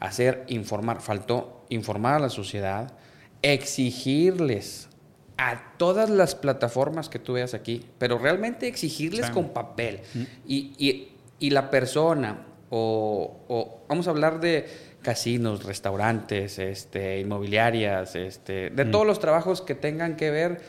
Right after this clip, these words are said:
Speaker 1: con un acúmulo de gente importante, todos somos responsables de no caer en el derecho de la aplicación. ¿Qué
Speaker 2: Sí.
Speaker 1: quiere decir?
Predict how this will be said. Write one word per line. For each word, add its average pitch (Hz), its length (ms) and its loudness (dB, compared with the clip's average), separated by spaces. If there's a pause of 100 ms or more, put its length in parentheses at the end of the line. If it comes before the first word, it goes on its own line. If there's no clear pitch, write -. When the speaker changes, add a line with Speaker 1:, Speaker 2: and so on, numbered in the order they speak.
(380)
Speaker 1:
con 135 300 2
un 160 160 0
acúmulo 160 420 -2
de - 80 2
gente 135 280 -4
importante, 135 640 -2 (1400)
todos 214 380 4
somos 220 300 2
responsables 190 1160 0 (460)
de 135 180 6
no 170 220 6
caer 185 240 6
en 196 120 4
el 160 160 4
derecho 151 340 4
de 185 80 6
la 151 80 4
aplicación. - 520 -4 (280)
¿Qué 165 80 2
Speaker 2:
Sí. - 60 2
Speaker 1:
quiere 190 220 6
decir? - 500 2